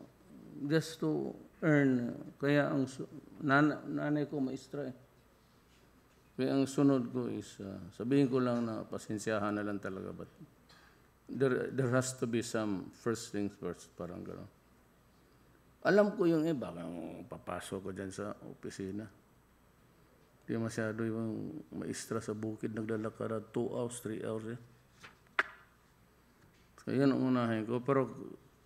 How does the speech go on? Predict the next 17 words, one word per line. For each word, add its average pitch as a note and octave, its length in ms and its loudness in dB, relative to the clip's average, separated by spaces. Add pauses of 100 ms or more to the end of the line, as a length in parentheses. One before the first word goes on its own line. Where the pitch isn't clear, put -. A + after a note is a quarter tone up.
(180)
wala D3 240 4
kayong C3+ 240 2
problema C3 480 2
dito G#2+ 320 -6
sa G#2+ 160 -6
akin F#2 240 -6
because F#2 320 -8
I F#2 80 -6
said, F#2 240 -8
you G2 160 -4
have G#2+ 160 -2
an G#2 160 -2
access. - 480 -10
You - 160 -8
can A#2 160 -2
call A#2 240 0
me. F#2 240 -6